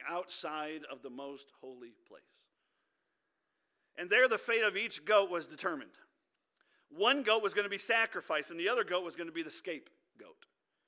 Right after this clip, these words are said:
Israel's sin demanded an offering. Israel's sin demanded a payment. And the sacrificial blade came down on the innocent goat's throat, killing the animal. Its blood would pour into a bowl, and it was this blood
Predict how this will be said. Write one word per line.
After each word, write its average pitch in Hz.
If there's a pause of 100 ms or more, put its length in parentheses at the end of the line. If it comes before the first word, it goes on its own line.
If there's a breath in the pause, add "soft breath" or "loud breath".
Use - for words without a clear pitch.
(680)
Israel's 220
sin 262
demanded 202
an 190
offering. 196 (1400 soft breath)
Israel's 220
sin 247
demanded 202
a 185
payment. 214 (720)
And 202
the 190
sacrificial 233
blade 196
came 208
down 226 (460 soft breath)
on 175
the 175
innocent 220
goat's 208
throat, 190
killing 202
the 170
animal. 160 (580 soft breath)
Its 190
blood 185
would 175
pour 208
into 180
a 170
bowl, 165
and 156
it 180
was 160
this 175
blood 143